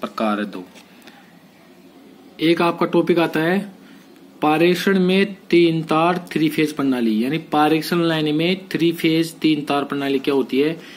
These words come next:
इसके बारे में मैं आपको language में बोलूँगा, वो अच्छी तरह से आप समझना कि मैं क्या बोल रहा हूँ। तो पारेषण लाइन के अंदर जो connection होते हैं, जो transformer में जो phase निकलते हैं,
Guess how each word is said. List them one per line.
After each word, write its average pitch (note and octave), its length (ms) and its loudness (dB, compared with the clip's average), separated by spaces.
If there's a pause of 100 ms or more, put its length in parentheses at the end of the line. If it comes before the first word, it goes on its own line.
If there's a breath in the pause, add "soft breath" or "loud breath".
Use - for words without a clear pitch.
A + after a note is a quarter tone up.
(260 loud breath)
इसके - 240 -2
बारे D3+ 220 2
में D#3+ 140 -2
मैं D#3 120 0
आपको D3 240 0
language C#3+ 440 2
में C3+ 160 0
बोलूँगा, C3+ 300 2
वो D#3 140 2
अच्छी D3+ 160 -4
तरह D3 160 -2
से D3 180 0
आप C#3+ 200 -2
समझना D#3+ 840 -4 (460 loud breath)
कि D3 220 2
मैं C#3 220 -2
क्या C#3 180 -2
बोल C3+ 200 2
रहा C3 140 -2
हूँ। D#3 200 -4
तो D#3+ 100 -6
पारेषण C#3+ 480 0
लाइन D3 220 -2
के D3 60 -2
अंदर D3 200 -2
जो D#3+ 120 -2 (120)
connection D#3+ 380 0
होते D3 260 0
हैं, D3+ 140 2
जो E3+ 100 2
transformer D#3 640 2
में E3 120 2
जो E3 120 0
phase D#3 300 0
निकलते C#3+ 360 0
हैं, A2+ 160 -2